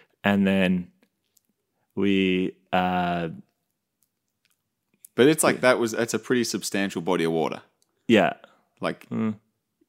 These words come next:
Speaker 1: Yeah.
Speaker 2: well, you, I suggested canoeing it, and you told me I was out to lunch.
Speaker 1: Yeah, no, we, you wouldn't wanna canoe it.
Speaker 2: Yeah.
Speaker 1: So, yeah, so there,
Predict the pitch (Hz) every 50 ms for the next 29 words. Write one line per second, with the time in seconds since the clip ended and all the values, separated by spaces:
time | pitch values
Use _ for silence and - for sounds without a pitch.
0 | _ _ _ _ _ _ _ _ - 107 95 82 73 85 110 110 113 131 127 -
1 | - 101 110 117 - - 113 104 107 101 - - 95 82 - - - 90 90 95
2 | 95 85 78 69 - - 76 82 85 80 - 92 85 82 85 85 82 71 76 80
3 | 82 80 90 82 76 - 85 80 80 78 73 - - - - _ _ _ _ _
4 | _ _ _ _ _ _ _ _ _ _ _ _ _ _ _ _ _ _ _ _
5 | _ _ _ - 113 113 104 98 90 90 90 92 98 101 101 104 110 110 110 110
6 | 110 107 95 - - 117 113 104 101 92 87 87 90 87 90 92 - - 92 85
7 | 85 85 87 85 - _ _ _ _ _ _ _ - 107 95 95 90 87 85 82
8 | - - - _ - 101 90 82 85 90 - - 117 110 107 104 113 113 117 117
9 | 117 117 110 -